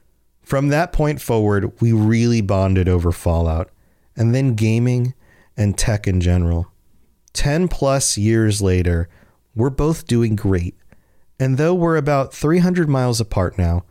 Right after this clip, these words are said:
we still find the time to bond over our love of gaming.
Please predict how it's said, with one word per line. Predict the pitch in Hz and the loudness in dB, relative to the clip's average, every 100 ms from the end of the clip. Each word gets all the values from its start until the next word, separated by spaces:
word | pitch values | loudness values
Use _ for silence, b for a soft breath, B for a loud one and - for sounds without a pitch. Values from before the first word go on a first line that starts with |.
| b b b | b b b
we | 117 | -2
still | 117 - 143 160 | -2 0 -2 -2
find | 156 131 127 | -2 -2 -2
the | |
time | - - 85 82 | -2 -2 -2 -2
to | |
bond | 92 98 92 90 85 - b b - | -4 0 2 2 0 -6 b b -6
over | 95 90 90 | -2 0 0
our | 87 | 0
love | 87 90 87 - - _ _ _ | 0 0 0 -4 -16 _ _ _
of | 95 - | -14 -4
gaming. | 90 85 85 104 | -2 0 0 -2